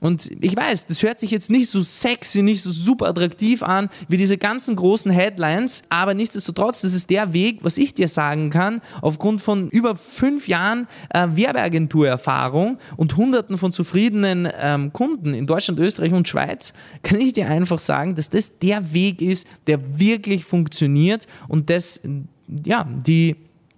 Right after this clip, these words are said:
die Lead-Generierungsevolution darstellt. Das heißt, erster Step, schaffe einen funktionierenden Lead-Generierungsprozess. Zweiter Step,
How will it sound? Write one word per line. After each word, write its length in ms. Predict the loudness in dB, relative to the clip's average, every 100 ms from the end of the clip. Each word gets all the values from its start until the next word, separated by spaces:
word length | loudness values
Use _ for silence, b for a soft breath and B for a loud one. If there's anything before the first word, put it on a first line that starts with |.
| _ -8 0
die 100 | 4
Lead-Generierungsevolution 1600 | 6 4 0 -18 _ 0 2 4 2 2 0 0 -2 -2 -2
darstellt. 540 | 0 -2 -4 -6 -8 -10 B B
Das 80 | -2
heißt, 180 | -2 0
erster 340 | -2 -2 -4
Step, 360 | -4 -2 -2 -4 B
schaffe 400 | B 0 0 -2
einen 140 | -4 -4
funktionierenden 640 | -2 -2 0 0 2 2
Lead-Generierungsprozess. 1080 | 0 0 0 0 2 0 -4 -8 -6 -8 -8 B B
Zweiter 460 | -6 -2 0 -2 -6
Step, 340 | -2 -2 -2